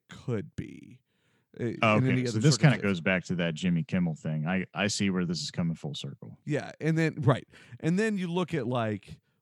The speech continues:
Speaker 1: Wahlberg, and it's like, that guy fucking left the Super Bowl early when the Patriots were down twenty-eight to three and came back and won. So, like, I, you know, come on.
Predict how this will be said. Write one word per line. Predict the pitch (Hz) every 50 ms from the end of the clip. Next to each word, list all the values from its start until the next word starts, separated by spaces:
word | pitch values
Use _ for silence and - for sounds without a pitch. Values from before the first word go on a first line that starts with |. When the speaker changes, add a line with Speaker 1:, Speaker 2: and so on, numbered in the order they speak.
| _ -
Speaker 1:
Wahlberg, | - 117 123 156 175 170 135 131 123 117 117 110
and | 98 107
it's | 107 -
like, | 123 107 -
that | - 160 240 202 -
guy | - 131 120 117
fucking | - - 143 135 - 123 117 110
left | 110 139 165 - -
the | 147
Super | 135 - - - 311 320 - 185 151
Bowl | 123 139 123 123 110 -
early | 127 127 123 113 113 117 113
when | 110 123 123
the | 120 110
Patriots | - 147 151 - - - 135 123 - - -
were | 117
down | 107 104 120 123 120 113 113
twenty-eight | 107 - - 131 127 123 120 113 -
to | -
three | - - 117 113 107
and | 110 98
came | - 117 107
back | 104 98 - -
and | - - -
won. | - - - - _ - - - - _ -
So, | - - 190 190
like, | 175 165 151 143
I, | - - 220 - - - - - - - - _ _ - - 208 208
you | 214 220 247 247
know, | 143 - - -
come | - 226
on. | - - - 139